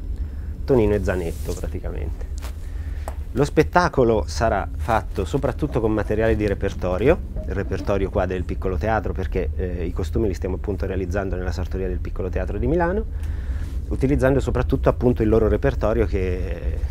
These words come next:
conosco molto bene perché lavoro normalmente molto spesso con loro. E come potete vedere è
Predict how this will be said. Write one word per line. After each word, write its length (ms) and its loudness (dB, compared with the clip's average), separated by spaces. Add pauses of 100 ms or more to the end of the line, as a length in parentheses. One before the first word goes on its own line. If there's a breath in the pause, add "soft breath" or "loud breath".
conosco 420 0
molto 300 4
bene 300 6
perché 340 0
lavoro 640 0
normalmente 580 0
molto 240 -2
spesso 340 0
con 160 0
loro. 240 -2 (1300 loud breath)
E 100 -2
come 200 6
potete 300 4
vedere 340 6
è 180 0